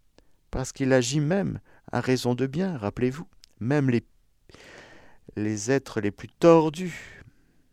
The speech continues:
c'est parce qu'ils considèrent que c'est bien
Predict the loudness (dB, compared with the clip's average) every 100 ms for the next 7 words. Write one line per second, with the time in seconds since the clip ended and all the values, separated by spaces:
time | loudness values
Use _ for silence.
0 | _ -20 _ _ _ -20 _ _ _ _
1 | _ _ _ _ -10 -4 -2 -2 -4 -6
2 | -4 -4 -4 -4 -2 -2 -4 -8 -14 -18
3 | -10 -6 -4 -6 -4 -4 -4